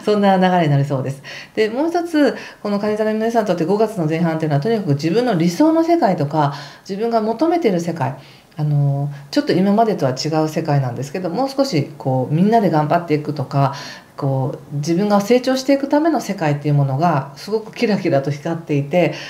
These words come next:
そっちに向かっていきたいなっていう流れがある時なので、それに対して自分がやるべきことを努力していくっていうような動きができそうな時になります。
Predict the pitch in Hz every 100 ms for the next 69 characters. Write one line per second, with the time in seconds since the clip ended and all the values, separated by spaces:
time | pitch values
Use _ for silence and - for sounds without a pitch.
0 | - 185 175 202 160 160 185 180 185 -
1 | 208 185 262 311 269 185 170 170 175 170
2 | 143 - 208 170 151 160 143 131 147 147
3 | 147 - - 214 220 220 220 320 311 170
4 | 165 165 160 156 165 175 185 - 143 123
5 | 139 175 131 165 - 151 147 185 175 147
6 | 156 156 170 233 233 - - - 156 165
7 | 170 139 131 151 185 175 226 196 135 139
8 | 139 120 110 - 123